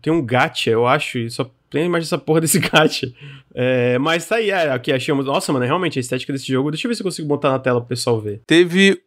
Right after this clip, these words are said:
Speaker 2: uma leaker, né? Aquela que a gente comentou que tinha, tava jogando tudo na parede, acertou algumas coisas,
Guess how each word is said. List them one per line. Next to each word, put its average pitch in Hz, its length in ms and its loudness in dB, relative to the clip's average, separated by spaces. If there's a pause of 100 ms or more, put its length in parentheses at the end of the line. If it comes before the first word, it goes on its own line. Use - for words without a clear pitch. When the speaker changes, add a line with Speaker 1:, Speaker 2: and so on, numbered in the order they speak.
Speaker 2:
uma 247 680 0
leaker, 180 800 0
né? 131 200 0
Aquela 135 480 0
que 123 140 -6
a 113 120 2
gente 117 380 -8
comentou 117 640 -4
que 113 200 -8
tinha, 117 320 -2
tava 107 560 0
jogando 113 340 -4
tudo 139 200 -6
na 131 140 2
parede, 120 720 0
acertou 117 440 -2
algumas 123 400 -2
coisas, 139 440 -4